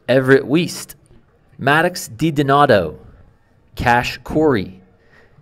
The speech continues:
Eli Luther, Elliot Shoup, Lucas Schock, and Wesley Melnick. Coaches Steve Wilt,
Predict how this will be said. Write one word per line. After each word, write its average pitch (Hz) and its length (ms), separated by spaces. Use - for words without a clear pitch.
Eli 151 420
Luther, 123 680
Elliot 160 540
Shoup, - 500
Lucas 135 500
Schock, 127 600
and 110 260
Wesley 151 560
Melnick. 113 760
Coaches 170 360
Steve 175 340
Wilt, 185 480